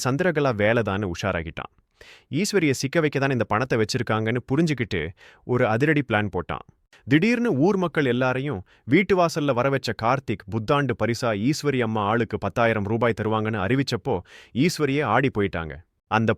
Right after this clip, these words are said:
பையில இருந்த பணத்தை எடுத்து, ஈஸ்வரி கையாலேயே ஊர் மக்களுக்கு கொடுக்க வச்சான் கார்த்திக். மக்கள் பணத்தை வாங்கிட்டு வாழ்த்திட்டு போக, கரெக்டா விஜிலன்ஸ் அதிகாரிகள் வந்து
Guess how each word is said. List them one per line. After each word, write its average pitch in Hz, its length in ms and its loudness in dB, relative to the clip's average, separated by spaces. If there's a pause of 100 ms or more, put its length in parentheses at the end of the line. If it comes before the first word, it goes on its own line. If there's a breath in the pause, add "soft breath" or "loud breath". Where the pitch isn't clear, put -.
பையில 196 220 6
இருந்த 180 240 4
பணத்தை 127 360 2
எடுத்து, 110 420 2
ஈஸ்வரி 156 400 0
கையாலேயே 113 520 2
ஊர் 135 240 2
மக்களுக்கு 110 380 0
கொடுக்க 101 240 0
வச்சான் 82 340 -4
கார்த்திக். - 400 -12 (580 soft breath)
மக்கள் 110 320 2
பணத்தை 117 320 2
வாங்கிட்டு 113 360 2
வாழ்த்திட்டு 107 460 2
போக, 107 420 2 (300 soft breath)
கரெக்டா 123 300 2
விஜிலன்ஸ் 113 540 2
அதிகாரிகள் 101 500 2
வந்து 92 200 -2